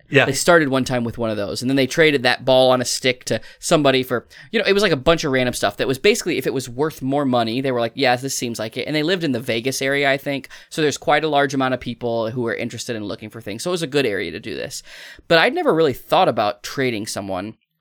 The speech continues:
Speaker 2: for stuff, right? I, I, that's not how I function. I just go to the store and I buy things, right?
Speaker 1: Yeah.
Speaker 2: And so I had never really done it. I'd never really had the opportunity to do it. I, of course, would trade friends for,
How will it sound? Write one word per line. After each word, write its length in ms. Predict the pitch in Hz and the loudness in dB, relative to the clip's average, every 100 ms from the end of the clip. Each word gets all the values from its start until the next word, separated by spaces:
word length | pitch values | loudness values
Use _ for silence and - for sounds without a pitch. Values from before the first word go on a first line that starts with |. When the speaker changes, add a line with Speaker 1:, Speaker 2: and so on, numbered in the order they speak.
| _ | _
Speaker 2:
for 180 | - 117 | -8 -6
stuff, 300 | - - 113 | -6 -4 0
right? 160 | 117 | 2
I, 260 | 120 127 92 | 2 2 0
I, 60 | - _ - | -6 _ -6
that's 180 | 139 170 | -2 0
not 160 | 135 | 0
how 320 | 139 120 117 _ | 0 0 -2 _
I 160 | 117 107 | -10 -8
function. 440 | - 120 107 90 | -8 -8 -8 -10
I 120 | 98 | -8
just 160 | 127 - | -8 -4
go 80 | 123 | -4
to 60 | |
the 40 | 110 | -4
store 220 | - 107 | -6 -8
and 80 | 104 | -8
I 40 | |
buy 220 | 101 110 | -10 -10
things, 340 | 110 - - - | -12 -14 -16 -10
right? 300 | 113 117 - _ | -6 -6 -6 _
Speaker 1:
Yeah. 180 | 107 95 _ - | -4 -4 _ -10
Speaker 2:
And 80 | 139 | 0
so 80 | |
I 100 | 170 | 2
had 120 | 220 185 | 2 0
never 240 | 175 175 | 0 2
really 260 | 151 160 139 | 2 2 2
done 200 | 151 135 | 2 2
it. 60 | |
I'd 120 | 120 | 0
never 240 | 127 143 127 | 0 0 0
really 280 | 131 185 131 | 2 2 2
had 180 | 123 | 0
the 140 | 117 110 | 0 -4
opportunity 500 | 113 113 120 110 98 | -4 -10 -10 -8 -8
to 80 | 95 | -8
do 180 | 101 104 | -6 -4
it. 200 | 156 - _ _ | -4 -6 _ _
I, 80 | 139 | -2
of 120 | 123 | 0
course, 260 | 143 123 - | 0 -2 -2
would 120 | 117 | -8
trade 320 | - 120 110 | -2 0 0
friends 440 | - 139 117 117 - | -4 0 0 -2 -8
for, 280 | 113 104 | -6 -8